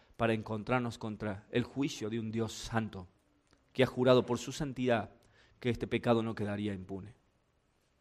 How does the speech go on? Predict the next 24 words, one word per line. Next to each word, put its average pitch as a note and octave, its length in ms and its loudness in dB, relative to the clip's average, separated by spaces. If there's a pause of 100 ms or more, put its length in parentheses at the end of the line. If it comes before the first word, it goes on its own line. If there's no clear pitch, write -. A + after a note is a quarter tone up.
(220)
y B2 80 -2
que C3 140 2
por B2 180 -2
su B2 180 -4
gracia C3+ 460 6
decidió A2+ 420 -2
cargarlos A#2 640 2
en A#2 80 -4
los G#2+ 220 -8
hombros G#2 480 -4 (280)
de A2+ 120 -6
Jesucristo A2+ 560 -10
para G#2+ 180 -6
que A2 120 -6
nosotros G#2 640 -10 (160)
fuéramos G#2 480 -6
salvados. G#2 680 -2 (920)
Al A2+ 160 2
hacer B2 220 0
ese C#3 180 -2
mal B2+ 400 0 (140)
a G2+ 100 -10
su A#2 180 -4
Hijo, A#2 320 -6